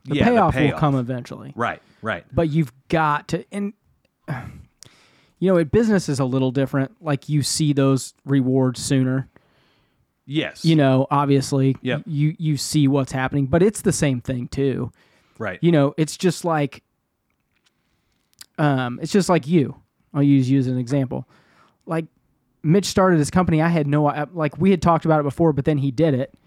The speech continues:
Speaker 1: and he's rolling on, rolling on, and I haven't, don't talk to him for a while, and then all of a sudden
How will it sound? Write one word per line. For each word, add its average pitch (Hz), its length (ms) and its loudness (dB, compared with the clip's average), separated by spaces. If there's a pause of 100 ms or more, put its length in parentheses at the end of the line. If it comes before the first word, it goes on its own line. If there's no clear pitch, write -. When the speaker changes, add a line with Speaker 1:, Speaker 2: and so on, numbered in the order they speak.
(380)
Speaker 1:
and 139 100 2
he's 147 220 4
rolling 147 260 4
on, 147 220 4
rolling 147 220 4
on, 147 120 4
and 139 100 2
I 139 40 0
haven't, 147 260 -2
don't 147 180 -4
talk 143 240 0
to 156 80 2
him 139 80 2
for 143 100 0
a 139 40 2
while, 139 240 4
and 143 80 2
then 139 80 2
all 147 120 4
of 143 40 0
a - 40 -8
sudden 143 280 -2